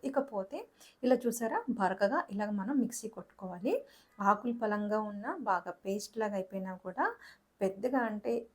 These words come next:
ఇప్పుడు దీనికి ఉన్న టేస్ట్ రాదు. ఒక్కసారి ఇలా ట్రై చేయండి, తర్వాత మీకు ఎలా బాగుందంటే ఇలానే చాలా బాగుందని కూడా చెప్తారు. ఇంకా ఎలా అన్న ఛాన్స్ కూడా ఉండదు. చాలా అంటే చాలా బాగుంటుంది, తప్పకుండా ట్రై చేయండి.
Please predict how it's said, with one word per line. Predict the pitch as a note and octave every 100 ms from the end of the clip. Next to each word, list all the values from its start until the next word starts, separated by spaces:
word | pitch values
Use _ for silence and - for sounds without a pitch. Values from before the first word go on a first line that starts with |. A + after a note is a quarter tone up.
| _
ఇప్పుడు | C4+ C4+ F4+ E4+
దీనికి | C#4 C4 E4+ -
ఉన్న | C4+
టేస్ట్ | A#3+ G#3 G#3 - F#4
రాదు. | F#4+ G#3 F#3+
ఒక్కసారి | A#3+ - F#4+ F#4+
ఇలా | F4
ట్రై | D4 G3 G3+
చేయండి, | - C4+ G#3+ F#3 C4+ - - _ -
తర్వాత | G#3 G#3+ A#3+ E4
మీకు | C#4 G#3+
ఎలా | G3 G3+
బాగుందంటే | G3 G3 F#3+ F3+ F#3 -
ఇలానే | A#3 C4+ E4+ G4
చాలా | - A3 A3 B3
బాగుందని | G#3+ G#3 G#3+ G#3+ G#3
కూడా | G3+
చెప్తారు. | G#3 - - G3
ఇంకా | G3 F#3+
ఎలా | F#3+ A3+
అన్న | C4+ A#3+
ఛాన్స్ | A#3 G#3 G3 A3+ -
కూడా | A3+ A3+
ఉండదు. | F#3+ F3 G3 A#4 - _ _ _ - G3
చాలా | F3+ B3
అంటే | C4+ F#3+ C4
చాలా | - G3+ A3+
బాగుంటుంది, | A3+ G3 F3+ F3 F3 A#3 F#4+ -
తప్పకుండా | F#3+ - G3 G3 A3+
ట్రై | A3+ E3+ G3
చేయండి. | - F#3+ F3 F#3